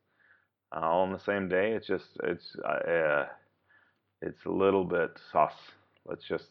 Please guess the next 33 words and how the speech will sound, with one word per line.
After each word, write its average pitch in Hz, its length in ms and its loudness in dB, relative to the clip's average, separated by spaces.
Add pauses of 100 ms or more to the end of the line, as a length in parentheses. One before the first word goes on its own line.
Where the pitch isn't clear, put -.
(140)
put 82 160 0
it 78 80 -4
that 76 200 2
way. - 180 -4
But 87 100 -4
that 107 80 4
doesn't 120 240 8
take 113 180 6
away 98 280 10
from 87 220 -4
the 82 60 0
value 87 400 8
of 80 140 0
the 80 120 2
thinking. - 440 -4 (880)
So, 85 440 6
um, 82 500 2 (880)
that's - 200 4
why 85 280 10
I, 80 120 4
I 82 40 6 (220)
think 87 160 0
it's - 140 -2
worthwhile 78 480 6
taking 76 280 -2
a 76 60 2
look 73 180 2
at - 140 4
it. - 100 -2 (1000)
All 82 160 10
right. 120 320 12 (1200)
So 98 100 10
let's 113 200 12